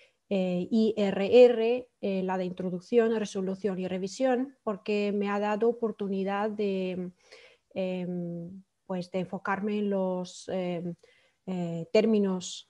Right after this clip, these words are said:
eh, necesarios, eh, términos básicos de revenue management, em, aprender un poco y, y, bueno, centrarme en el ámbito de, de la materia,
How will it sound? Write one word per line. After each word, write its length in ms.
eh, 240
necesarios, 1040
eh, 80
términos 500
básicos 600
de 160
revenue 340
management, 760
em, 480
aprender 480
un 220
poco 500
y, 420
y, 120
bueno, 260
centrarme 720
en 80
el 160
ámbito 460
de, 500
de 100
la 100
materia, 600